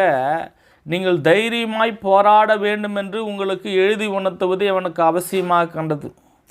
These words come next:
அப்போ ஒரு விசை ஒப்பு கொடுக்கப்பட்டதான அந்த விசுவாசம்,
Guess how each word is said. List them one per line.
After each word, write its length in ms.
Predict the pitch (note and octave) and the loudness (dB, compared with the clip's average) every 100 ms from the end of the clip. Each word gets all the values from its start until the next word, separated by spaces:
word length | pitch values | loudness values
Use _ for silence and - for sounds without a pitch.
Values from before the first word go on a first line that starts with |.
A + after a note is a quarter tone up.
| _ | _
அப்போ 480 | F3+ A3+ A3+ G3 F#3+ - | 0 2 4 4 0 -4
ஒரு 300 | D3+ F3+ B3 | 0 2 2
விசை 280 | B3+ B3 C4 | -2 0 2
ஒப்பு 420 | A#3+ A3 B3 A3+ | 4 2 0 0
கொடுக்கப்பட்டதான 540 | A3 G#3+ G#3 G#3 G#3 G#3 | 0 -2 -4 0 2 2
அந்த 200 | G#3 G3 | 0 -2
விசுவாசம், 760 | F3+ F#3 F#3+ F#3 F3+ D#3+ A#2+ | -4 -2 2 4 2 -6 -14